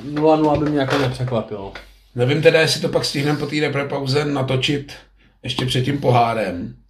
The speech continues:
Speaker 2: Protože připomínám, že pak ve středu hrajeme pátého dubna ve dvacet patnáct na Slávii.
Speaker 1: Možná to stihneme natočit, ale určitě nestihneme vyjít.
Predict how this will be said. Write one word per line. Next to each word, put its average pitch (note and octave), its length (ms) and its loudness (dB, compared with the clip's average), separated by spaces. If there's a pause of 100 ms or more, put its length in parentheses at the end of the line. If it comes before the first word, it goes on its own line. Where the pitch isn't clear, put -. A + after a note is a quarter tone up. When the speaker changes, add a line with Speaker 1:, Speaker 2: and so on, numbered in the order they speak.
(560)
Speaker 2:
Protože A#2 320 -8
připomínám, A#2+ 500 0
že A#2+ 60 0
pak A#2+ 180 -2
ve A#2 100 -2
středu A#2 320 -2
hrajeme A#2 680 -2 (480)
pátého A#2 320 -6
dubna A2+ 380 -2
ve A2+ 140 -4
dvacet A2 360 -8
patnáct A2+ 400 -4
na A2 100 -4
Slávii. G#2+ 440 -2
Speaker 1:
Možná A#2+ 220 0
to B2+ 140 0
stihneme C3 320 2
natočit, B2 420 -2
ale G#2+ 140 -2
určitě A#2 300 -6
nestihneme G#2+ 500 -4
vyjít. G2 360 -14